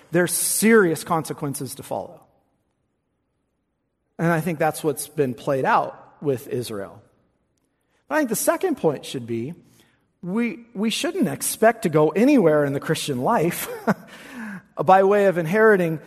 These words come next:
the promises until we've embraced the covenant promises. And that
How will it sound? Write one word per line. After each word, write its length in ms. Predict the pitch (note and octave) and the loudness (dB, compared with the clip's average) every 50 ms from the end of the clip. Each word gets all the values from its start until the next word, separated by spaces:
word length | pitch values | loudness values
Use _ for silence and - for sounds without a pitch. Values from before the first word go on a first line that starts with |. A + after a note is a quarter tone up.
| - - _ - | -20 -20 _ -2
the 120 | D3+ D#3+ | 0 0
promises 640 | E3 - - A3 A3+ C4+ C#4 B3 - - E3 D#3+ C3+ | 2 2 4 4 4 4 4 2 0 -2 -4 -4 -4
until 300 | F3 E3+ - G3+ F#3+ F#3 | -4 -4 0 2 4 4
we've 160 | F#3 G3+ F#3 | 4 2 0
embraced 400 | G#3+ G#3 F3+ A3 C4+ D4+ C4 - | 0 2 4 4 4 4 4 0
the 80 | - F3+ | -2 -2
covenant 400 | - F#3+ E3 C#3+ D3 C#3 - - | 2 2 2 2 0 -6 -10 -8
promises. 680 | - D3+ B2 A#2 A2+ A2 - - - B2 - _ - _ _ _ _ _ _ _ _ _ _ _ _ _ _ _ _ _ _ _ _ _ _ _ _ _ _ _ _ _ _ _ _ _ _ _ _ _ _ _ _ _ _ _ _ _ _ _ - - - | -6 -6 -6 -6 -8 -8 -12 -14 -16 -18 -20 _ -20 _ _ _ _ _ _ _ _ _ _ _ _ _ _ _ _ _ _ _ _ _ _ _ _ _ _ _ _ _ _ _ _ _ _ _ _ _ _ _ _ _ _ _ _ _ _ _ -20 -14 -8
And 180 | D#3 E3+ F3 | -6 -4 -2
that 240 | G3 A#3 C#4+ C#4 - | 0 0 0 0 -2